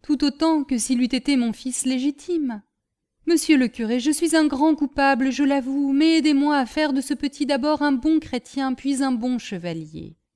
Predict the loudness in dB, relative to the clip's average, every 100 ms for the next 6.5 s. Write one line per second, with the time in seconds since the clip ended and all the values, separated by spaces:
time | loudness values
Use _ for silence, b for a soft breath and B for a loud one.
0 | _ _ _ _ _ _ _ -2 -2 0
1 | 0 -2 -2 -2 -2 0 -2 0 -2 -2
2 | -4 -4 -4 -4 -4 -4 -2 -2 -2 -2
3 | -4 -2 -4 -4 -4 -4 -4 -8 -10 -10
4 | -10 -12 -16 -6 -4 -4 -4 -2 0 0
5 | -2 -2 -4 -4 -6 -4 -6 -6 -8 -6
6 | -4 -6 -8 -10 -14